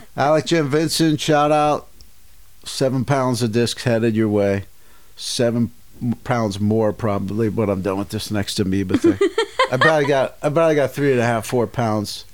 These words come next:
Speaker 2: Pounds, dude.
Speaker 1: And then, um, I got one more batch to bring in.
Speaker 2: Oh, s-, speaking of pounds, I, I've s-, I sent my biggest, uh, media mail shipment yet.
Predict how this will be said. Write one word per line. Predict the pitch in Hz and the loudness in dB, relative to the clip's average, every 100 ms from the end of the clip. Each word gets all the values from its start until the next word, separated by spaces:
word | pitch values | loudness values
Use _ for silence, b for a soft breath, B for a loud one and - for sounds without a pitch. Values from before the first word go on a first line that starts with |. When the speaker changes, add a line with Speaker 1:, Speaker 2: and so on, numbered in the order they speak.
| - - | -10 -4
Speaker 2:
Pounds, | 226 233 196 165 143 - | 0 2 0 -2 -6 -12
dude. | - 117 165 - | -12 -12 -12 -6
Speaker 1:
And | 117 110 110 | -2 0 2
then, | 110 110 | 2 0
um, | 110 104 101 - - - - - | -2 -2 -6 -14 -20 -20 -10 -4
I | |
got | 101 90 | -2 0
one | 110 104 | 0 0
more | 101 | -2
batch | 85 92 87 - | 0 -2 -4 -6
to | 90 | -6
bring | 104 95 | -4 -4
in. | 98 92 - - - - | -4 -6 -10 -18 -20 -2
Speaker 2:
Oh, | 247 285 | 0 0
s-, | 285 196 - | -2 -10 -6
speaking | - - 262 254 | -4 0 0 0
of | 202 - | 0 2
pounds, | 220 233 170 165 - 170 | 2 2 2 0 -2 -2
I, | 170 | 0
I've | 160 160 | 0 0
s-, | - - - | -2 -2 0
I | 196 | 0
sent | - 208 - | 0 -2 0
my | 196 | -2
biggest, | 165 202 190 196 - - 196 | 0 0 2 2 0 -2 0
uh, | 190 165 160 165 - - - - - - - - - | 2 2 0 -2 -8 -20 -20 -20 -20 -20 -20 -8 0
media | 202 208 196 180 | 2 4 4 2
mail | 175 165 170 170 - - | 2 2 0 -4 -10 -8
shipment | - 196 - 170 - | -2 -2 0 -2 0
yet. | 170 151 151 | 2 2 0